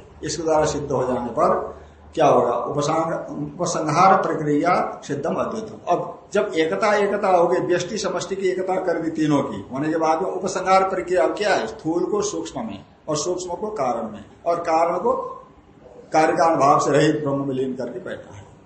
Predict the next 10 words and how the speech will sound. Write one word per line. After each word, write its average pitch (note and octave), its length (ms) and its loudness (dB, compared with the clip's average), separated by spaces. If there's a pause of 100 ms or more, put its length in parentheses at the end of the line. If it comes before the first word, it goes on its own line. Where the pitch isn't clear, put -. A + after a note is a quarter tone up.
(140)
तो B2 240 -6
फिर F#3 100 0
उस D#3 200 -4
स्थिति F3+ 180 -2
में C4+ 260 -6
अद्वैत C#3 400 0
की B2 60 -8
सिद्धि B2 260 -8
हो D3 100 0
जाएगी। - 300 -10